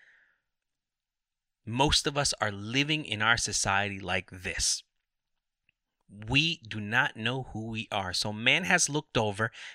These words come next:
and he says to himself, he says, "What do I need?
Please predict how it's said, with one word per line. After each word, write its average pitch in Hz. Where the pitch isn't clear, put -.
and 107
he 131
says 139
to -
himself, 90
he 117
says, 110
"What 131
do 139
I 143
need? 147